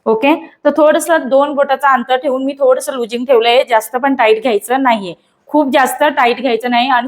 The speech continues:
खूप लूज पण घ्यायचं नाही. दोन बोटाचं मी इथे अंतर ठेवलेलं आहे. तर अशा पद्धतीने आणि टेप अगदी सरळ ठेवायचं आहे.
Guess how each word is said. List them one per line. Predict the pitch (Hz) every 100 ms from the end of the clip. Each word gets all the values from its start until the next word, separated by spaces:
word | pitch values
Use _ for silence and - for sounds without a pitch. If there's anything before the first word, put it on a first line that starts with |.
| -
खूप | 311 302
लूज | 254 262
पण | - 285
घ्यायचं | 285 226 233
नाही. | 247 262
दोन | 233 247
बोटाचं | 233 220 214 226
मी | 226
इथे | 214 226
अंतर | 202 196 269 - - _ _
ठेवलेलं | 269 254 247
आहे. | 208 -
तर | 214
अशा | 226 302
पद्धतीने | 294 247 294 285
आणि | 302 285
टेप | 269 269 240
अगदी | 214 233
सरळ | 269 247 240
ठेवायचं | 269 294 247 247
आहे. | 247